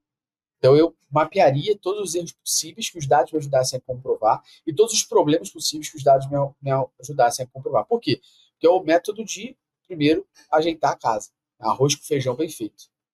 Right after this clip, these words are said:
Então, primeiro você faz arroz com feijão bem feito, conserta tudo, faz um plano ali de, de,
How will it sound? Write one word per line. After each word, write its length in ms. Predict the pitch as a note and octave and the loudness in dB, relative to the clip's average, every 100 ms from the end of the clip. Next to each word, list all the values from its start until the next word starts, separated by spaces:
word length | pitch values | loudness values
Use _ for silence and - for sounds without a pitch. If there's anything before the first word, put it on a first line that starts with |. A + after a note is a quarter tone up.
| _ | _
Então, 120 | - C#3 | -8 -8
primeiro 260 | F3 G#3 | -2 0
você 140 | - D#3 | 2 0
faz 160 | F#3 | 2
arroz 240 | F3 D3 C#3+ | 2 2 0
com 80 | - | -4
feijão 300 | E3 C3 C3 | -4 -2 -2
bem 140 | D3+ | -4
feito, 380 | - D3+ D3+ - _ _ _ | -6 -4 -4 -8 _ _ _
conserta 460 | D3 C#3 D3+ C#3 D#3 | -6 0 0 2 -2
tudo, 400 | - D#3 D#3 C#3+ | -2 -16 -14 -2
faz 220 | D3 D3+ | 0 2
um 60 | D#3 | 0
plano 300 | D#3+ D3+ C#3+ | 0 2 2
ali 280 | C3+ C#3+ C3+ - - - - | 2 0 -2 -8 -8 -8 -8
de, 420 | B2+ C#3 B2 A2+ | -2 0 0 -4
de, 240 | - C3 | -8 -10